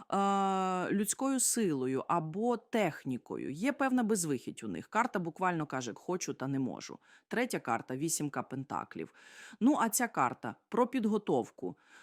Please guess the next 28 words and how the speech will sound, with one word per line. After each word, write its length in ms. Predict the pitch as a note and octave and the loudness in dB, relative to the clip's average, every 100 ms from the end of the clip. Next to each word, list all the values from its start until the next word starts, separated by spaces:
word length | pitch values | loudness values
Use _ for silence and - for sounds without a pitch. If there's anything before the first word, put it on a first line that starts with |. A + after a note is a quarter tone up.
| _ | _
То 120 | G#3+ | 0
значить, 400 | G#3 B3+ B3 B3 | 4 2 2 -2
що 240 | - D#4 D4 | 0 2 2
хоч 300 | - A3+ E3+ | 2 2 2
зараз 680 | E3 A#3+ D#3+ A2+ - - _ _ _ | 4 6 6 2 -2 -6 _ _ _
активного 560 | - D#3 - F#3+ C#3+ D3 | -4 -2 0 2 2 2
наступу 460 | A3+ C#4+ - - D#3+ | 2 2 0 -2 0
нема, 420 | C#3 B2+ E2 - _ - - | 2 4 2 2 _ -20 -2
але 300 | - A3 G#3 - | 2 4 4 0
десь 380 | F3 D#4 F4 - | 0 2 2 2
там 180 | G#3+ - | 0 0
у 80 | F3+ | 0
тилу 500 | G3+ E3 C#3 A#2 - _ _ - | 4 4 4 0 -2 _ _ -4
ворог 640 | D3 B3 D4 C#4 - - _ | 0 2 4 2 -2 -12 _
щось 500 | - - F3 E3+ - - | -10 -2 0 0 -4 -2
майструє. 720 | E3 D#3+ - - B2+ F#2 - - _ _ | -2 0 0 0 -2 -2 -4 -8 _ _
Працює, 500 | - D#4 - D3 F2 - | -2 0 2 2 0 -4
готується. 580 | - F3+ F3+ B2 B1+ - | -2 -2 0 -4 -2 -2
Може 280 | E3 B3 B3 | -2 0 -2
бути, 340 | A3 A3+ F#3+ E3+ - - | -2 -2 -4 -6 -12 -6
що 480 | - A#3+ A3+ - - | 0 4 4 2 -2
формуються 720 | - A#3+ A3 B3+ B3+ A3 - | -2 4 6 6 6 4 2
якісь 300 | G#3 F#3 G3+ | 2 0 -4
частини 600 | - G3 - C#4 C#4+ C4 - | -2 -2 0 2 4 4 2
або 280 | D#3+ F#3 A#3+ | 0 2 2
тренуються 600 | G3 F#3 G3+ A3 F#3+ F3 | 2 2 2 2 0 0
нові 300 | D3 C#3 D#3+ | 0 2 2
резерви. 600 | D#3 C#3 C3+ F2+ D#2+ | 2 2 2 0 -2